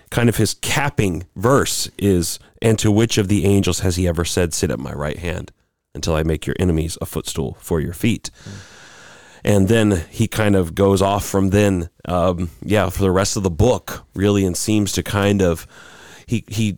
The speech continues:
he goes into other passages of Scripture, other themes, but he always keep, seems to keep coming back to this high priest element, um,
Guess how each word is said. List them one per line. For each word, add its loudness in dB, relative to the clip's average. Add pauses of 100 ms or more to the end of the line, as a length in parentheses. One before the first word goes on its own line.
(140)
he -2
goes 2
into 4
other 2
passages 0
of 0
Scripture, 0
other 0
themes, 2
but 0
he -2
always 4
keep, -4
seems 0
to -8
keep -6
coming 0
back -2
to -2
this -2
high -2
priest 0 (140)
element, 2 (460)
um, -2